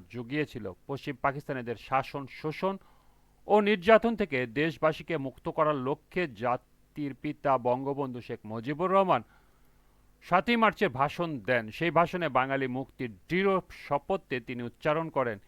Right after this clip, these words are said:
"এবারের সংগ্রাম স্বাধীনতার সংগ্রাম।" উদ্দীপকে মহাত্মা গান্ধীর ভাষণে স্বাধীনতার আশাবাদ ব্যক্ত করার দিকটি ফুটে উঠেছে।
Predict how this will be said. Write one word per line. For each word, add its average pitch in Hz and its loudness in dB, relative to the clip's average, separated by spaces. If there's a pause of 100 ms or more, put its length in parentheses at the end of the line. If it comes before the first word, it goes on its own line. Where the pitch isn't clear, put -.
(260)
"এবারের 156 6
সংগ্রাম 117 -2 (320)
স্বাধীনতার 127 -2 (280)
সংগ্রাম।" 107 -8 (1400)
উদ্দীপকে 226 4
মহাত্মা 202 6
গান্ধীর 220 2
ভাষণে 170 2
স্বাধীনতার 175 0
আশাবাদ 160 2
ব্যক্ত 143 0
করার 156 4
দিকটি 147 -8
ফুটে 156 -8
উঠেছে। 120 -8